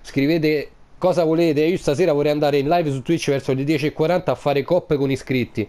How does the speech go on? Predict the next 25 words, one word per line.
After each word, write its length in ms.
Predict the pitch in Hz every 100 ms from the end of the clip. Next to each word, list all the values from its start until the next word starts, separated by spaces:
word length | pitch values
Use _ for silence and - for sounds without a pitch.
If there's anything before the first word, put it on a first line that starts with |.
| - - - -
Sinceramente 600 | - 147 165 165 180 156
mi 60 | 143
piacerebbe 420 | 139 143 156 139
che 220 | 131 135 135
partecipate, 720 | 151 - 143 127 123 113 101
ragazzi. 540 | 104 104 101 - 107 - - - - - - -
Allora, 300 | 196 190 151
ragazzi, 400 | 170 170 151 143
detto 260 | 165 190
questo, 380 | 185 208 190 165
seconda 320 | 156 180 185
spacchettata 640 | 180 185 175 175 196 180 180
del 160 | 185
Milan, 420 | 196 196 160 143
la 80 | 143
dedichiamo 460 | 151 156 165 175 151
a 40 |
tutti 260 | 151 175 160
i 40 |
milanisti, 560 | 156 143 143 131 - 117
vediamo 320 | 120 131 123
se 80 | 120
ci 160 | -
porta 260 | 117 117 120
fortuna. 460 | 117 117 - 104